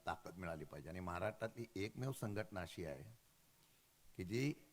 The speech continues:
कॅनडापर्यंत पोचलेली आहे, अमेरिकेपर्यंत पोचलेली आहे आणि दुबईपर्यंत पण पोचलेली आहे. आणि तिथं छत्रपती शिवाजी महाराजांची जयंती होते, संभाजी महाराजांची जयंती होती.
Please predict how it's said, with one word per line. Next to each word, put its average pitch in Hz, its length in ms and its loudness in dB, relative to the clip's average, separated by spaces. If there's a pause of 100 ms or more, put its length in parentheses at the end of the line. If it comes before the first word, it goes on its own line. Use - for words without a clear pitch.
(960)
कॅनडापर्यंत 139 600 8
पोचलेली 98 500 2
आहे, 90 140 2 (140)
अमेरिकेपर्यंत 131 680 4
पोचलेली 98 460 0
आहे 101 120 2
आणि 107 40 0
दुबईपर्यंत 98 520 2
पण 98 140 2
पोचलेली 85 380 0
आहे. 65 120 -2 (2250)
आणि 135 180 8
तिथं 147 260 6 (120)
छत्रपती 156 480 6
शिवाजी 147 400 10
महाराजांची 151 600 8
जयंती 147 360 10
होते, 107 340 8
संभाजी 143 440 8
महाराजांची 147 560 8
जयंती 135 340 6
होती. 90 420 2